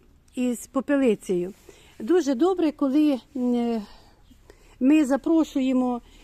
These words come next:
робимо всі умови для того, щоб на наших кущах і на нашій ділянці,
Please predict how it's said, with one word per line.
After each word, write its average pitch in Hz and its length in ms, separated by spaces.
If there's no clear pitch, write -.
робимо 277 440
всі 285 260
умови 277 340
для 233 180
того, 359 360
щоб - 300
на 277 100
наших 294 380
кущах 349 600
і 285 80
на 277 120
нашій 302 300
ділянці, 294 680